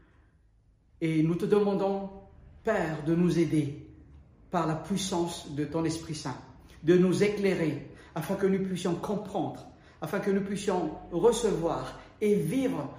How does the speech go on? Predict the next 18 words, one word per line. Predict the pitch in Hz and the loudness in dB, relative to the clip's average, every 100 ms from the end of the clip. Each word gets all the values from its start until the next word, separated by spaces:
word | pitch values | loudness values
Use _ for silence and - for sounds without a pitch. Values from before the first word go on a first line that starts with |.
| - | -16
selon | - 202 185 185 180 175 - - - - | -4 -2 0 2 2 0 -4 -10 -14 -6
ta | 185 | -4
parole, | 175 151 156 135 - | -2 -2 0 -2 -4
selon | - 175 170 175 | -6 -2 0 0
ce | - | 0
que | 180 | 0
tu | - 208 | 0 0
veux. | 170 156 139 - - - - - - - 165 | 2 2 0 -4 -16 -20 -20 -20 -20 -6 0
Et | |
nous | 160 | 2
faisons | 156 165 147 151 | 2 0 -2 -2
cette | 160 - | -2 -6
prière | - 143 127 123 - - - - | -6 -4 -6 -8 -14 -18 -20 -12
dans | 147 131 | -8 -8
le | 123 127 | -6 -6
nom | 131 | -6
de | |
Jésus. | - 110 104 | -6 -12 -14